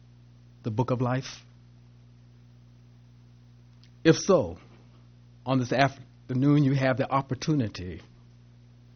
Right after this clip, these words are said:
to change that by coming forward and openly confessing your fault. And if you're here and you, you have, uh,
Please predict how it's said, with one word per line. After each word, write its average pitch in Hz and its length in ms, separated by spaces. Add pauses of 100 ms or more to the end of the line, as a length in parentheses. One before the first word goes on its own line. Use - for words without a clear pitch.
(320)
to 104 100
change 110 500
that 90 280 (2500)
by 120 80
coming 160 380
forward 170 500
and 147 340
openly 160 400
confessing 151 640
your 117 180
fault. 117 500 (1900)
And 123 120
if 139 120
you're 147 120
here 170 360
and 151 240
you, 143 180 (380)
you 147 340
have, 143 320
uh, 131 360